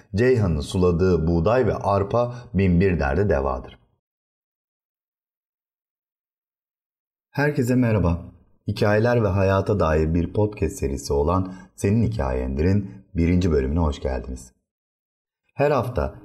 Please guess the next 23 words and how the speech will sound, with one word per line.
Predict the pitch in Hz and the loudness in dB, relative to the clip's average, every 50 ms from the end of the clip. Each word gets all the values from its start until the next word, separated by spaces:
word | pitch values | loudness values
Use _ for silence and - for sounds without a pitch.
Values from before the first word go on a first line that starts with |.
| - - | -8 -6
hikayelere, | 95 - - 104 101 98 92 85 73 69 64 62 60 62 - - - - - | -6 -2 0 0 2 2 2 2 0 0 -2 -2 -4 -6 -10 -16 -20 -18 -8
masallara | - 80 80 - - 92 92 92 90 85 76 67 65 - - - - - | -4 -4 -4 -2 0 0 2 2 2 2 0 -2 -4 -8 -12 -20 -14 -6
ve | - 98 | -2 0
anlatıların | 107 120 131 139 139 139 113 101 85 78 - - - - | 2 2 2 2 0 0 0 0 0 0 0 -4 -4 -2
alt | 101 110 117 110 117 110 | 0 0 0 0 -2 -2
dünyasına | 82 78 76 71 69 67 - - 76 71 | 0 0 0 0 -2 -4 -4 -4 -6 -6
konuk | - - 95 117 117 117 | -2 -2 -2 0 0 0
olacağımız | 95 78 69 - 69 64 69 69 - - - | 0 0 0 -2 -2 -4 -4 -6 -8 -10 -4
podcast | - 120 127 123 - - - - - | -4 -4 -4 -4 -2 -2 -4 -4 -2
serimizde | - 71 65 64 64 65 65 64 69 - 101 113 113 - - - _ _ - - - - - - - | -4 -4 -4 -4 -6 -8 -8 -6 -4 -4 -4 -4 -6 -10 -18 -20 _ _ -20 -20 -20 -18 -18 -10 -2
yer | 95 98 101 98 | 0 0 2 2
yer | 92 87 85 | 2 0 0
fantastik | 87 85 82 80 90 87 82 - - 87 - | 0 0 0 0 0 -2 -2 -4 -6 -6 -4
dünyaların | 82 78 76 76 76 78 78 82 | -2 0 0 0 0 0 0 0
kadim | - - 82 85 92 95 92 | 0 -2 0 0 0 0 0
topraklarında | - 78 - - 69 - - - 71 69 69 71 | -2 -4 -2 -2 -8 -8 -4 -4 -4 -4 -2 -4
gezinirken | 69 71 69 76 82 92 101 101 - 107 101 104 - - - - - _ - - | -4 -4 -2 -2 -2 -2 -2 -2 -2 -2 -2 -2 -4 -6 -18 -20 -20 _ -2 0
yer | 90 95 98 | 2 2 4
yer | 98 87 76 69 - | 2 2 0 0 -2
alanında | 104 90 90 90 92 90 95 - | 0 0 2 2 2 2 0 0
uzman | - 90 85 82 90 95 98 101 | 0 -2 0 0 2 2 2 0
konukları | - - 78 69 67 - - - 71 73 | 0 -2 -4 -4 -4 -6 -6 -6 -4 -2
da | 87 101 101 104 | 0 0 0 -2